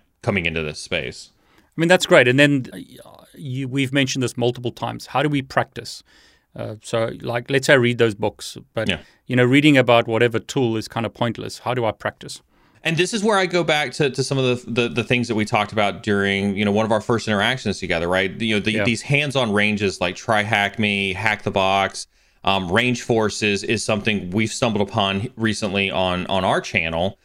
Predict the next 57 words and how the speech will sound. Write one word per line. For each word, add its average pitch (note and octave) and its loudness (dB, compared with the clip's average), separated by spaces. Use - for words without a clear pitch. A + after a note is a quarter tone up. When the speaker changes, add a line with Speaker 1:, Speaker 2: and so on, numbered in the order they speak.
Speaker 1:
Um, G2 2
I G2 2
did A2+ 2
a G#2 4
walkthrough G#2+ 2
of F2+ -2
the F#2+ 0
Range G#2 0
Force G2 -2
demos, F2+ 0
um, F2+ 0
or G#2 2
the F#2+ 0
Range G#2 2
Force, G2 -4
uh, F2 0
uh, E2+ -2
uh, A#1 -6
exercise A2 -2
range, F2+ -2
uh, D#2 0
you G2 -2
know, F2+ 0
a E2 -4
couple G2+ 0
days A#2+ -2
ago F2+ 0
on E2+ 0
my G2 0
stream. F2+ 0
And, G#2+ 0
Speaker 2:
I - 0
saw A2+ 0
Speaker 1:
and, A#2+ 2
Speaker 2:
that. G2+ 2
Speaker 1:
and, B2 -2
yeah, C3 0
we're, A#2+ 0
we're C#3 2
seeing G3+ 0
a C#3+ -2
lot A#2 0
of C#3 -4
these A#2 0
new, A#2+ 2
we're A#2 0
seeing - -2
a B2+ 0
lot A#2 2
of A2 -4
players A2+ 0
come A2 -2
into G#2+ 0
this, G2 -2
"Hey, C3 0
let's, A2 -4
uh, G#2 0